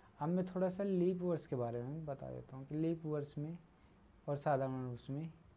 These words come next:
क्या अंतर है। ठीक है, चलिए, ये तो था साधारण वर्ष का। अब बात कर लेते हैं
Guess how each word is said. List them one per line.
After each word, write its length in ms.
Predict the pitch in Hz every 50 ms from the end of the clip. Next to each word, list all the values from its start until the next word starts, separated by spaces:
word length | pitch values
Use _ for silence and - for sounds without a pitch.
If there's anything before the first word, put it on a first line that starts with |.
| - - - - -
क्या 180 | - 139 139 147 - - -
अंतर 320 | 135 127 123 127 - 120 -
है। 180 | - 131 131 - - - - - - - - - - - - - - - - - - - - - - - - -
ठीक 220 | - 165 160 -
है, 100 | - 156 - - - -
चलिए, 320 | 127 117 113 117 120 123 127 - - - - - - - - - - - - - - - - - - - - - - - - - - -
ये 240 | 143 147 165 180 180
तो 140 | 180 202 185
था 220 | - - 185 196 190
साधारण 440 | 185 - 139 123 120 123 120 117 117
वर्ष 260 | 113 113 117 - -
का। 160 | - - - - -
अब 160 | 151 147 147 147
बात 220 | 160 165 160 165 -
कर 140 | - 151 147
लेते 280 | 143 139 143 143 147
हैं 180 | 160 175 175